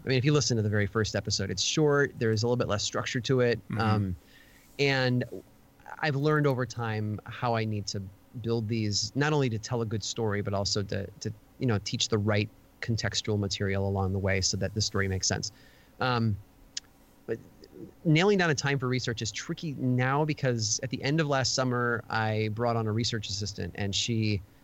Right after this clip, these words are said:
Speaker 1: she does a lot of the early legwork for me. She'll go read, you know, as much as she can on the topic, and she'll outline material for me, give me a list of sources. Uh, and that helps me stay focused instead of
Speaker 2: Mm-hmm.
Speaker 1: chasing, you know, "Oh, look at this new thing." And,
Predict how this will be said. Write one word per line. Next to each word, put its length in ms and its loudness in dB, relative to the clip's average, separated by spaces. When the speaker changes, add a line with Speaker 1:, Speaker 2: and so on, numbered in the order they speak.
Speaker 1:
she 100 -2
does 100 2
a 40 2
lot 160 2
of 80 -2
the 140 2
early 260 0
legwork 420 0
for 160 -4
me. 140 -4
She'll 220 -2
go 100 2
read, 380 0
you 80 0
know, 100 2
as 100 2
much 200 2
as 60 2
she 140 0
can 200 2
on 60 0
the 80 -2
topic, 520 -2
and 340 0
she'll 180 -2
outline 440 0
material 360 -2
for 220 -2
me, 280 0
give 100 0
me 80 2
a 60 4
list 240 -2
of 80 -10
sources. 560 -2
Uh, 240 4
and 100 6
that 120 6
helps 160 2
me 80 4
stay 160 0
focused 460 -2
instead 280 0
of 80 0
Speaker 2:
Mm-hmm. 40 -10
Speaker 1:
chasing, 680 0
you 60 -4
know, 140 2
"Oh, 140 2
look 140 2
at 80 0
this 220 0
new 120 0
thing." 340 -2
And, 160 -6